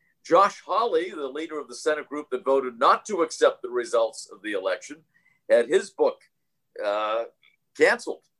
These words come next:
uh, by his publisher. Are, are these steps a good idea to fight violence and misinformation, or a bad idea that violates the First Amendment, Alicia?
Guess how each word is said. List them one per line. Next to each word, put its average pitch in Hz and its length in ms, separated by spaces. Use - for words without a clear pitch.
uh, 101 240
by 127 220
his 135 200
publisher. 185 540
Are, 107 200
are 117 40
these 160 240
steps - 400
a 151 60
good 156 200
idea 151 420
to 135 80
fight 139 400
violence 139 640
and 90 140
misinformation, 139 800
or 175 160
a 180 40
bad 214 280
idea 127 520
that 135 160
violates 170 640
the - 160
First 196 300
Amendment, 196 540
Alicia? 113 420